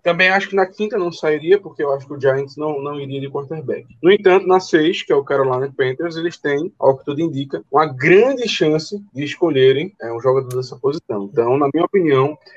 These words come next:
o primeiro ponto, primeiro local, a primeira escolha que a gente deveria, é, se atentar seria justamente a escolha número cinco, que é do New York Giants, que inclusive tem a cinco e a sete, e já deixou claro pra todo mundo que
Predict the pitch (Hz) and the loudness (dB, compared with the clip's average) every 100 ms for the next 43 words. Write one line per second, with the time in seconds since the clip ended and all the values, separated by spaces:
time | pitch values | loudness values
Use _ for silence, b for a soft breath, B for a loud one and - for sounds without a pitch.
0 | b b 131 135 151 156 185 208 - 156 | b b -2 0 2 6 6 4 2 2
1 | 165 - - 139 139 160 190 185 - 135 | 2 -4 -10 -4 2 4 6 4 4 2
2 | 131 147 147 156 190 - - 160 165 175 | 4 2 -2 -2 -2 -4 -2 0 2 2
3 | 165 151 165 156 143 131 123 - - 117 | 0 0 0 2 0 0 -2 -2 -8 -6
4 | 139 135 147 139 131 135 147 143 139 139 | -4 -4 -4 0 0 0 -4 -4 -4 -2
5 | 156 135 139 143 - 135 127 127 131 - | 0 0 0 -4 -2 -2 0 -2 -2 -6
6 | 127 135 175 - 120 117 117 117 120 123 | -6 -8 -10 0 0 0 -2 0 4 4
7 | 123 127 127 120 139 - - _ 143 143 | 2 2 2 2 -6 -12 -20 _ -4 0
8 | 156 139 131 - 147 147 - 135 123 147 | 0 0 -2 0 0 0 -2 -6 0 2
9 | 185 - 135 139 - - b b b 175 | 2 4 2 2 -2 -20 b b b 0
10 | 196 190 180 208 170 160 165 170 160 180 | 4 4 4 2 4 4 4 2 2 0
11 | 208 156 156 185 _ 160 160 165 | 0 -2 -4 -8 _ -6 -6 -6